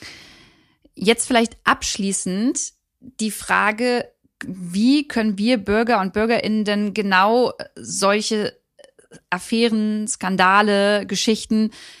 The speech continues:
immer wirklich transparent mitbekommen? Geht das auf eurer Seite? Also habt, äh, skizziert ihr da wirklich,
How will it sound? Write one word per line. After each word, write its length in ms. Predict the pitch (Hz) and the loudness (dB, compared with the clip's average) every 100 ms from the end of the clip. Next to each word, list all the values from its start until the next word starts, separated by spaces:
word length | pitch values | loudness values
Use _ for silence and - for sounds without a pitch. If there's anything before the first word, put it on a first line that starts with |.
| - | -2
immer 320 | 214 226 196 | 2 4 4
wirklich 260 | 233 240 | 2 2
transparent 680 | 220 208 208 - 190 190 - | 0 0 0 -2 0 0 2
mitbekommen? 680 | 190 214 - 170 - 165 165 | 2 2 0 -2 0 0 0
Geht 200 | 208 208 | -2 -2
das 120 | 220 | -2
auf 140 | 202 | -2
eurer 260 | - 190 175 | -2 0 2
Seite? 540 | 170 170 247 - 285 | 2 2 0 0 0
Also 260 | 247 196 196 | 2 0 -2
habt, 260 | 202 - - | -2 -4 -8
äh, 360 | 101 92 85 - - | -8 -8 -14 -14 -10
skizziert 500 | - 220 190 233 247 | -4 -4 0 0 2
ihr 60 | |
da 220 | 233 214 190 | 2 2 0
wirklich, 580 | 220 233 226 226 - | -4 -2 -4 -4 -12